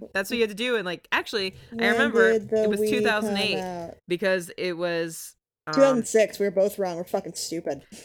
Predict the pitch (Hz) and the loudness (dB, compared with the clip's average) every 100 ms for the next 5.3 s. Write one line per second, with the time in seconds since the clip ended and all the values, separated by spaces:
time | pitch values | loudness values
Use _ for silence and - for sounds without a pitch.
0 | - - 240 233 226 226 226 196 214 220 | -16 -2 0 2 0 0 -2 -2 -4 -4
1 | - 208 202 185 170 180 190 175 156 160 | -6 -6 -4 -4 -4 -2 -2 -2 -4 -6
2 | 156 165 160 170 127 - 196 175 156 143 | -6 -4 -4 -4 -8 -6 -2 -2 -4 -6
3 | 170 160 160 170 160 214 185 185 190 160 | -4 -4 -4 -4 4 4 4 2 2 0
4 | 175 180 170 180 180 180 180 180 170 202 | -8 -4 -2 -2 -6 -6 -6 -6 -8 -10
5 | 180 151 139 | -10 -10 -14